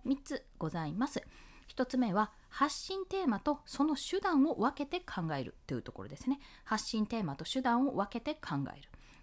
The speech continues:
そして二つ目は、まだやっていない穴場を見つけるってこと。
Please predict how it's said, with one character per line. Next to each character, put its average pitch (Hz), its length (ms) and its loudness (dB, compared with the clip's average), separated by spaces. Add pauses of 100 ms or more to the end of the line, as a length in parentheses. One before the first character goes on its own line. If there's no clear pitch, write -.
(100)
そ 285 100 0
し 269 60 -2
て 262 100 -2
二 254 220 -4
つ - 100 -4
目 262 160 6
は、 180 200 0 (180)
ま 320 140 4
だ 240 100 4
や 175 160 6
っ 180 60 0 (120)
て 254 80 0
い 262 120 0
な 277 160 4
い - 120 -6
穴 214 240 8
場 294 180 8
を 294 60 8
見 247 140 8
つ - 100 -6
け - 80 -2
る 196 60 -2
っ 190 40 -10
て - 100 -10
こ - 100 -10
と。 - 100 -14